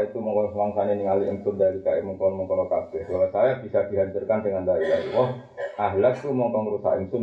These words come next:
wong akeh, bil ahwa iklan hawa nafsu. Wa hum, te wong akeh, ya sabuna, nyangka sapa wong akeh, ana wong, sate wong akeh, muhtaduna.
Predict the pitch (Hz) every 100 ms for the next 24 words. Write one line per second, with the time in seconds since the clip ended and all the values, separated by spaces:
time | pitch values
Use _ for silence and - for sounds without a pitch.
0 | 101 98 - 90 - - 110 110 - -
1 | 85 90 - - 85 85 - - - -
2 | - - - _ _ _ - 95 104 107
3 | 101 95 92 87 98 107 95 - - 110
4 | 104 95 92 85 - 85 82 82 78 78
5 | 87 92 87 87 - 82 80 78 80 95
6 | 92 87 - - - - -